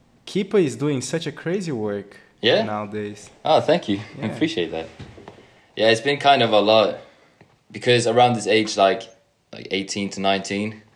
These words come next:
Speaker 2: um, we're doing, like, the finals in school right now. So, like,
Speaker 1: Mm-hmm.
Speaker 2: especially the start of, like, this year and this summer has been, like, not that much stuff getting done because we, like, we have to do so many tests and, you know,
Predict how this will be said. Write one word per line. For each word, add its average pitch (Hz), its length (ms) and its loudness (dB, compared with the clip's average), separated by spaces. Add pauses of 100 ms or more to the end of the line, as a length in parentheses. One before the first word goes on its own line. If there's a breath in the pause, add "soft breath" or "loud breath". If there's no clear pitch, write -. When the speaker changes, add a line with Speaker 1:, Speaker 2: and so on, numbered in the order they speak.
Speaker 2:
um, 87 300 0
we're 87 80 -6 (100)
doing, 90 140 -4
like, 87 120 -2
the 90 60 -10 (140)
finals 101 260 0
in 92 60 -8
school 104 260 -6
right 110 160 -2
now. 117 280 -2 (520 loud breath)
So, 92 140 -4
like, 85 80 -2
Speaker 1:
Mm-hmm. - 60 -2
Speaker 2:
especially 95 840 -2
the 85 80 -12
start 92 300 0
of, 82 100 -10
like, 85 220 -4
this 95 240 -6
year 98 160 2
and 92 120 -4
this 92 160 -4
summer 92 220 0
has 87 140 -4
been, 87 180 -6
like, 78 200 -4 (500 soft breath)
not 85 280 -4
that 92 140 -2
much 87 180 -6
stuff 87 240 -8
getting 85 220 -4
done 87 220 -2
because 82 300 -10
we, 85 60 -8
like, 78 180 -6
we 76 80 -14
have 76 140 -10
to - 80 -20
do 76 180 -12
so 82 240 -8
many 80 160 -10
tests 82 560 -10
and, 78 220 -14 (360 soft breath)
you 80 80 -14
know, 78 200 -10